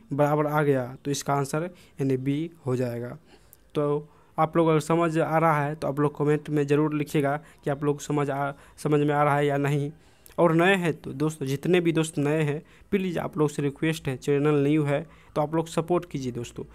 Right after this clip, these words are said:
चैनल को सपोर्ट कीजिएगा, तभी डेली वीडियो आएगा। तो सपोर्ट करने के लिए कुछ नहीं करना है,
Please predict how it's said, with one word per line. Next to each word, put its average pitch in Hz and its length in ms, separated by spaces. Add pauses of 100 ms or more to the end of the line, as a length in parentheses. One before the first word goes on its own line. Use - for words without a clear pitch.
चैनल 160 240
को 160 80
सपोर्ट 160 320
कीजिएगा, 151 360
तभी 151 260
डेली 147 360
वीडियो 143 300
आएगा। 131 340 (280)
तो 147 60
सपोर्ट 156 300
करने 156 280
के 156 140
लिए 143 80
कुछ 151 220
नहीं 151 120
करना 139 340
है, 147 80